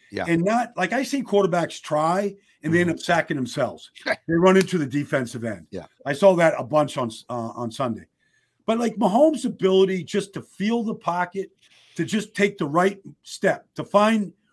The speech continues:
Speaker 2: where the exit is, where the,
Speaker 1: Yeah.
Speaker 2: how to get out of harm's way. And then once he's out of harm's way,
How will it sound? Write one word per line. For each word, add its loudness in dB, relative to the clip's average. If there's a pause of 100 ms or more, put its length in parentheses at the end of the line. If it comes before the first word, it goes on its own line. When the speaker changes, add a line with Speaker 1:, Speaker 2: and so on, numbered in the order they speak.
(120)
Speaker 2:
where 6
the -2
exit -2
is, -10
where 0
the, -2
Speaker 1:
Yeah. -16 (380)
Speaker 2:
how 4
to 0
get 6
out 6
of -2
harm's -2
way. -6 (260)
And 2
then 2
once -2
he's 0
out 4
of 2
harm's -2
way, 0